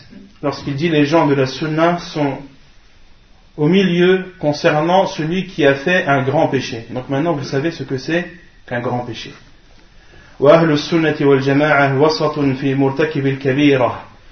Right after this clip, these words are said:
بين المرجئة والخوارج والمعتزلة. فالمرجئة فرطوا وجعلوه مؤمنا كامل الإيمان. وقالوا لا يضر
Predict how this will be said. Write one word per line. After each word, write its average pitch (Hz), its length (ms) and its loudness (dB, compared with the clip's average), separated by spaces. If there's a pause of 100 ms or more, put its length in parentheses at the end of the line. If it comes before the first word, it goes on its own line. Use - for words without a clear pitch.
(220)
بين 143 260 6
المرجئة 139 760 2
والخوارج 131 840 0
والمعتزلة. 117 960 -4 (680)
فالمرجئة 156 880 4 (540)
فرطوا 156 760 2
وجعلوه 139 600 2
مؤمنا 139 720 2
كامل 139 600 2
الإيمان. 117 720 -2 (1160)
وقالوا 151 640 6
لا 175 160 8
يضر 151 720 2